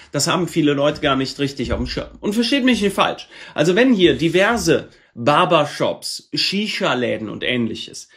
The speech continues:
oder auch im Dönerladen und so weiter, die Kasse nicht aufgeht, nachdem du Cash bezahlt hast, da sollten schon die Alarmglocken schrillen. Gar keine Frage,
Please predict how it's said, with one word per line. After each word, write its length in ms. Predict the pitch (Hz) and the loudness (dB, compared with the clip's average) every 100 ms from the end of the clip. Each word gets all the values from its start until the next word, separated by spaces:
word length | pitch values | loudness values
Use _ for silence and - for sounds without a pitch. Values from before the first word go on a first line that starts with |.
| - - - | -20 -20 -6
oder 260 | - 165 120 | 0 2 2
auch 140 | 151 | 0
im 120 | 151 | -2
Dönerladen 640 | 143 190 262 180 123 107 104 | 2 2 2 0 -2 -4 -8
und 100 | 101 | -12
so 120 | 104 | -12
weiter, 400 | 101 - - - | -12 -12 -14 -12
die 140 | 135 - | -12 -6
Kasse 320 | 175 240 240 | -4 -2 -2
nicht 300 | 208 196 - | -4 -6 -4
aufgeht, 640 | 160 233 - 185 127 - | -4 -4 -4 -2 -2 -4
nachdem 420 | - 139 - 165 | -6 -6 -2 0
du 300 | 185 165 120 | 0 -2 -2
Cash 360 | - 165 165 - | -4 -2 -2 -2
bezahlt 520 | 156 - 147 180 220 | -6 -4 0 0 0
hast, 400 | 131 - - - _ | -6 -8 -12 -20 _
da 320 | 165 175 233 | -14 -4 -2
sollten 340 | 226 269 311 226 | 0 0 0 -4
schon 160 | 226 | -4
die 100 | 220 | -2
Alarmglocken 640 | 196 208 233 226 214 202 190 | -2 0 0 0 -4 -4 -4
schrillen. 320 | 233 254 127 | -2 -2 0
Gar 200 | 165 262 | 0 2
keine 200 | 277 262 | 0 0
Frage, 380 | - 262 247 | -4 -6 -6